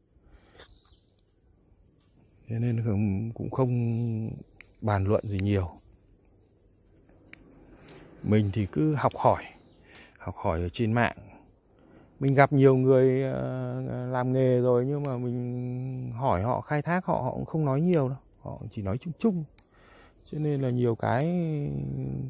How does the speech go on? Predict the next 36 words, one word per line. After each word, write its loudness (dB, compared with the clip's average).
cũng -4
không 0
biết 6
được. -6
Nên -6
cái -6
thôi -4
cứ -2
làm 2
dần, 4
mình -2
làm 0
dần 0
xong -6
mày 0
mò, 0
xong -4
tự -2
đúc -8
kết 0
bản -4
thân. -2
Thế -6
thôi. -6
Thế -2
nhưng 2
mà 0
bây 4
giờ 6
mình 2
cũng -4
có 4
cái 0
lượng 0
kiến -2
thức 0